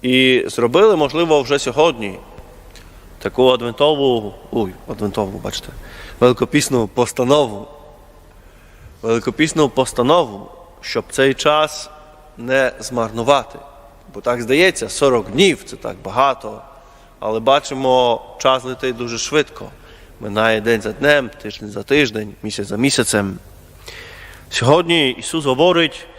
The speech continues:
про важливе. Говорить, що Він буде виданий в руки людей. Його вб'ють, але Він воскресне. Але учні зайняті зовсім іншою справою.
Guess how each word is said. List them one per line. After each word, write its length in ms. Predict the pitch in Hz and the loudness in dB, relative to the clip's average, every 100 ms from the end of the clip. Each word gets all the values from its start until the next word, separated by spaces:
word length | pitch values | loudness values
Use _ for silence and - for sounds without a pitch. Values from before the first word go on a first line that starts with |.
| - - - | -20 -20 -2
про 160 | 147 | 0
важливе. 480 | 139 135 151 170 101 82 - - - - - | 2 0 -2 -6 -6 -18 -20 -20 -20 -20 -6
Говорить, 520 | 127 156 165 160 - - - - - - | 4 4 4 0 -4 -16 -20 -20 -20 -14
що 580 | - - 139 135 120 - - - - - - - - - _ 113 | -6 2 4 4 0 -4 -16 -20 -20 -20 -20 -20 -20 -20 _ 0
Він 200 | 175 165 | 0 2
буде 600 | 170 170 175 147 135 - - - - | 2 4 4 4 0 -6 -18 -20 -8
виданий 600 | 131 170 175 175 160 127 120 - - - - - | -2 0 4 4 4 0 -2 -6 -14 -20 -20 -12
в 120 | 123 | 0
руки 240 | 143 170 151 | 2 2 2
людей. 380 | 151 135 104 90 - - - - - | 2 2 0 -2 -18 -20 -20 -20 -8
Його 280 | 113 117 117 | 0 2 4
вб'ють, 560 | 110 110 147 170 - - - - - - _ _ _ | 2 2 4 4 2 -12 -20 -20 -20 -20 _ _ _
але 280 | 110 123 117 | 2 4 4
Він 200 | 123 127 | 0 -2
воскресне. 640 | 113 - 139 143 - - - - - - - - - - | -2 -2 2 2 2 -12 -18 -20 -20 -20 -20 -20 -20 -2
Але 260 | 139 170 170 | 2 2 0
учні 680 | 208 226 196 190 165 135 - | -2 -4 0 2 4 2 0
зайняті 640 | 117 170 202 185 - 170 135 | 0 2 2 -2 -2 -2 2
зовсім 400 | 185 202 202 196 | 0 0 -2 -2
іншою 340 | 208 - 170 | -2 2 0
справою. 480 | - 196 151 107 | 2 2 2 -2